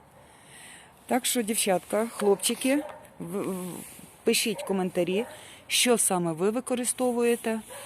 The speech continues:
І, е, будь ласка, ми не продаємо інструмент з Іриною. <laughs> Ми його просто протестили, як для себе,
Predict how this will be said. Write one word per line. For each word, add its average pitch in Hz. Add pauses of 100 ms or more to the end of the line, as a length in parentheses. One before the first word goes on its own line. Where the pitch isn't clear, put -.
(520)
І, 208 (100)
е, 175 (460)
будь 185
ласка, 185
ми 202
не 269
продаємо 185
інструмент 175
з 143
Іриною. 143 (380)
<laughs> 403
Ми 240
його 185
просто 226
протестили, 175 (120)
як 185
для 175
себе, 208